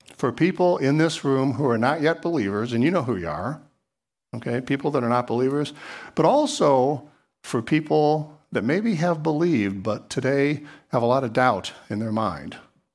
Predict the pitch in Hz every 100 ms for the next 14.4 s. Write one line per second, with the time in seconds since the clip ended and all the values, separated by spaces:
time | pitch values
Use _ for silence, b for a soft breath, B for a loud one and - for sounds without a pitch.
0 | _ 110 110 123 123 127 123 160 - -
1 | 98 - b b b - 139 160 208 240
2 | 139 110 131 131 143 135 131 131 120 B
3 | B 131 - 110 - 147 196 - 180 175
4 | 151 - 156 151 - 117 107 104 - 110
5 | 107 127 123 117 120 117 110 120 127 110
6 | 104 107 104 101 110 110 107 98 117 120
7 | 107 - 131 87 - - B B B B
8 | B B B B - 110 107 127 - 135
9 | 139 - 143 143 135 127 123 120 113 110
10 | 107 104 107 110 113 110 B 147 - 131
11 | - 165 147 104 107 147 117 113 - -
12 | _ _ _ _ _ _ _ - 135 -
13 | 196 - - 170 - 123 110 110 113 107
14 | 95 110 95 -